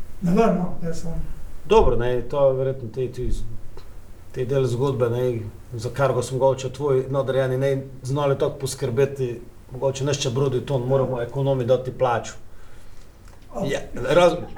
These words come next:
Speaker 2: razmišljal
Speaker 1: Ja,
Speaker 2: sem prav.
Speaker 1: ja, ja,
Speaker 2: Nešče
Speaker 1: ja.
Speaker 2: način odgovornost nosi pa pač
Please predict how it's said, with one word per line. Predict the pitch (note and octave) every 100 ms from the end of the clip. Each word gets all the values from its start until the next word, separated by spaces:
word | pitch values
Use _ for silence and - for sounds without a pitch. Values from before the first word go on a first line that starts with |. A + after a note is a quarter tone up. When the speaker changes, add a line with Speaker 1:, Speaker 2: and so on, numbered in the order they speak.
| -
Speaker 2:
razmišljal | D3 F#3+ D#3+ C#3 C#3
Speaker 1:
Ja, | -
Speaker 2:
sem | D3+
prav. | - E3+
Speaker 1:
ja, | F3 G#3+ -
ja, | G3 F#3+
Speaker 2:
Nešče | F3 E3+ E3+
Speaker 1:
ja. | D#3+ D#3
Speaker 2:
način | E3 F3 F3+ - D#3
odgovornost | C3 D3 F3 D#3+ C#3 D#3+
nosi | D#3+ D#3
pa | C#3+ C#3+
pač | E3+ D#3 -